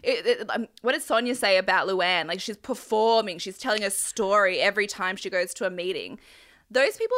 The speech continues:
aren't interested in healing. They're interested in, in appearing better than you or because they've,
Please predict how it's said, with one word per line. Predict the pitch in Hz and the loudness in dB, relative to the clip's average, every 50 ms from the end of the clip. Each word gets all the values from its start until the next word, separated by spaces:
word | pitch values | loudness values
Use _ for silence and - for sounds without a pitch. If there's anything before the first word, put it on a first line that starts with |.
| 480 - | 0 2
aren't | - 226 240 247 - | 2 2 2 0 0
interested | - 247 254 - 277 262 262 - - 233 220 214 185 - | -4 -6 -6 -4 -6 -6 -6 -4 -2 0 0 0 -2 -6
in | - 185 208 196 196 190 185 160 - _ _ _ | -8 -6 -6 -6 -6 -8 -14 -16 -18 _ _ _
healing. | - - - - 233 247 240 226 196 156 135 127 143 135 101 - | -20 -16 -10 -4 -2 0 0 0 0 -2 -6 -8 -8 -10 -12 -10
They're | - 196 196 196 196 | -4 0 2 4 2
interested | 185 - 208 226 226 - 233 214 - - - 202 185 180 175 - - | 2 0 -6 -6 -6 -8 -8 -8 -8 -6 -2 0 0 0 0 -2 -6
in, | - 196 190 175 165 170 175 175 _ _ _ _ _ _ | -6 -4 -4 -6 -8 -10 -12 -14 _ _ _ _ _ _
in | - 196 202 185 180 156 _ _ _ - - | 0 0 0 -2 -4 -12 _ _ _ -6 -6
appearing | 196 - - 247 208 202 202 202 202 | -6 -6 -4 -4 -2 -2 -2 -2 -6
better | 185 - 185 175 185 190 190 | -4 -2 0 2 4 4 4
than | 185 185 175 170 170 | 4 4 2 0 0
you | 170 165 156 151 156 151 | -6 -8 -6 -4 -4 -4
or | - - - 170 170 156 151 156 151 - - - _ - - 202 | -4 0 0 2 2 2 2 0 0 -2 -6 -12 _ -14 -10 -4
because | 208 202 208 - 226 214 214 208 | -4 -4 -2 2 2 2 2 0
they've, | - - 220 247 180 | -2 -4 -4 -4 -6